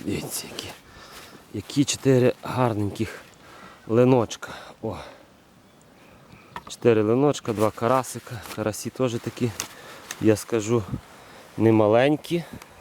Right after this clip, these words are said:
За кілограм. Ну, ходи сюди вже виходить, хорош тобі там. О! Ото карасики, ні? Коротше, добренька рибка,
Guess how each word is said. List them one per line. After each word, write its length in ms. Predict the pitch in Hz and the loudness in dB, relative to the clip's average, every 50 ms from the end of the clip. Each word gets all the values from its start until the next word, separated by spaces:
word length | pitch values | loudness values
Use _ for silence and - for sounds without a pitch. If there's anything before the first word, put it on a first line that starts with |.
| - - - - - - - - - - - - - - - - - - - - - - - - - - - - - - - - - - - - | -20 -20 -20 -20 -20 -20 -18 -18 -20 -20 -20 -20 -18 -18 -18 -16 -16 -16 -18 -18 -20 -20 -20 -20 -20 -20 -20 -20 -20 -20 -20 -20 -20 -20 -14 -10
За 220 | - 98 95 120 117 | -4 0 2 2 2
кілограм. 720 | - - 127 120 120 120 117 127 135 135 131 131 131 117 - - - - - - - - - - - - - - - - - - - - - - - - - - - - - - - - | 2 2 4 4 6 4 4 4 2 2 2 0 -2 -6 -12 -16 -16 -18 -18 -18 -20 -20 -20 -20 -20 -20 -20 -20 -20 -20 -20 -20 -20 -20 -20 -20 -20 -20 -20 -20 -20 -20 -20 -20 -16 -12
Ну, 140 | - - - | -10 -10 -10
ходи 380 | - - - 131 131 131 113 | -8 -8 -4 0 2 2 2
сюди 300 | - - - 95 101 104 | 2 -2 -6 -6 -4 -4
вже 140 | 95 92 98 | -4 -4 -6
виходить, 480 | 95 95 - - - 104 98 90 87 - - | -10 -10 -10 -10 -8 -6 -6 -6 -8 -10 -12
хорош 280 | - 92 87 90 - - | -12 -10 -10 -10 -10 -10
тобі 180 | - 95 90 | -10 -10 -10
там. 220 | - - 107 95 - - - - - - - - - - - - - - | -10 -10 -10 -12 -12 -14 -18 -20 -20 -20 -18 -18 -18 -18 -18 -12 0 4
О! 220 | 110 107 98 85 - - - - - - - - - - - - - - - - - - - - - - - - | 4 4 4 4 0 -8 -18 -20 -20 -20 -20 -20 -20 -20 -20 -20 -20 -20 -20 -20 -20 -20 -20 -20 -20 -20 -16 -12
Ото 220 | 110 - - 127 123 | -10 -4 -2 -2 0
карасики, 640 | - - 143 143 139 135 123 - - 104 - - 107 | 2 2 4 4 4 4 2 -2 -8 -14 -12 -8 -6
ні? 260 | 107 107 113 120 113 - - - - _ _ _ - - - - - - - - - - - - - - - - - - - - - - - - - - - - - - - | -4 -2 -2 -4 -4 -8 -16 -20 -20 _ _ _ -20 -20 -20 -20 -20 -20 -20 -20 -20 -20 -20 -20 -20 -20 -20 -20 -20 -20 -20 -20 -20 -20 -20 -20 -20 -20 -20 -20 -18 -14 -10
Коротше, 340 | - 98 104 101 - - 113 | -8 -6 -6 -4 -4 -2 0
добренька 580 | 98 113 120 113 95 92 92 87 87 - - 92 | 2 4 2 2 2 -2 -6 -8 -8 -12 -14 -14
рибка, 300 | 90 87 - - - | -14 -16 -16 -18 -20